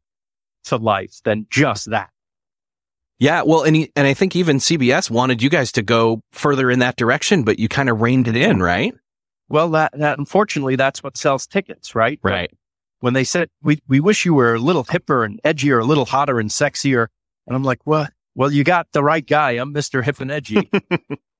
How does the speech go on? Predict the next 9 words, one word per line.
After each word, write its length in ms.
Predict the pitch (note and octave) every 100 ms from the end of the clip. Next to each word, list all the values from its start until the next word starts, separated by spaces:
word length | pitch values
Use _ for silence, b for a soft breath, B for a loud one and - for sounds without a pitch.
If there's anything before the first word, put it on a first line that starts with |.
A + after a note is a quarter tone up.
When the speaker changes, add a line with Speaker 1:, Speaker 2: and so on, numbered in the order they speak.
| _ _ _ _ _ _ _ _ _ _
Speaker 1:
It's 180 | F3 -
a 60 | F3
better 300 | F#3+ G3 E3+
show 520 | - G#3+ A3+ F3 E3+
not 380 | E3+ G3+ A#3+ - _ _ _ -
to 320 | - C#3+ C3
be 300 | C#3 D3 B2+
so, 680 | - D3+ C3 B2 A#2+ A2+ A2+ _ _ _ _ -
uh, 440 | B2 G#2+ G#2